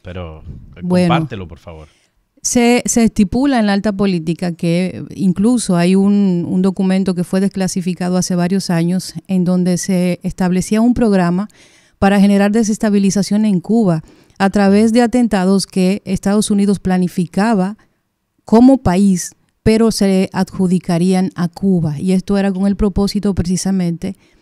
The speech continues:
Speaker 2: de generar una crisis,
Speaker 1: Ok.
Speaker 2: para luego tener la,
Speaker 1: Tener
Speaker 2: la
Speaker 1: el aval.
Speaker 2: justificación
Speaker 1: Sí.
Speaker 2: para actuar. Eso
Speaker 1: Sí.
Speaker 2: se utiliza mucho en la alta política europea y estadounidense. Entonces, a mí a veces,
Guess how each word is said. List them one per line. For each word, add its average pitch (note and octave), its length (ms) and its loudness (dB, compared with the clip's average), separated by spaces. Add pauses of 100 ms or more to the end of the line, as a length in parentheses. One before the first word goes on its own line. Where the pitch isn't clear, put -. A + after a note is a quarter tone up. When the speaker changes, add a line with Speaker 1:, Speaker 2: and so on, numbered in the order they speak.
(160)
Speaker 2:
de G3 120 4
generar G#3 320 4
una A3 220 0
crisis, D#3+ 720 -8
Speaker 1:
Ok. F2 320 -20
Speaker 2:
para A3 220 0
luego C4 440 2
tener G#3 440 -2
la, G#3 280 0
Speaker 1:
Tener D#3 400 -8 (460)
Speaker 2:
la A3+ 240 2
Speaker 1:
el - 140 4
aval. C#4+ 280 4
Speaker 2:
justificación A3+ 760 0
Speaker 1:
Sí. C3+ 280 -10 (100)
Speaker 2:
para F3 200 0
actuar. E3 460 -4
Eso B3 280 2
Speaker 1:
Sí. - 80 -4
Speaker 2:
se C#4+ 60 0
utiliza A#3+ 460 0
mucho G#3+ 280 0
en G3+ 100 0
la F#3 100 0
alta F#3 200 -2
política F3+ 600 -4
europea F3 520 -2
y F#3 80 0
estadounidense. F#3 840 -2
Entonces, G#3+ 800 -4 (240)
a G3+ 80 -2
mí B3+ 140 4
a C#4+ 80 2
veces, G#3+ 500 0